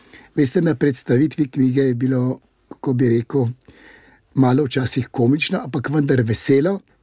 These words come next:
Prototipi knjige so zamujali. In v tistem času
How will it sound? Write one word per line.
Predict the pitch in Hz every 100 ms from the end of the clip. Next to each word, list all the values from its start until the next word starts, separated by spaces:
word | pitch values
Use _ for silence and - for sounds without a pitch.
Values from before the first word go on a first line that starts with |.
| _
Prototipi | - 196 180 139 185 156 165
knjige | - 143 147
so | 143 165
zamujali. | 123 135 139 139 117 90 - _ _ _ _
In | 147
v | 139
tistem | 127 202 - 117
času | - 131 135 - 220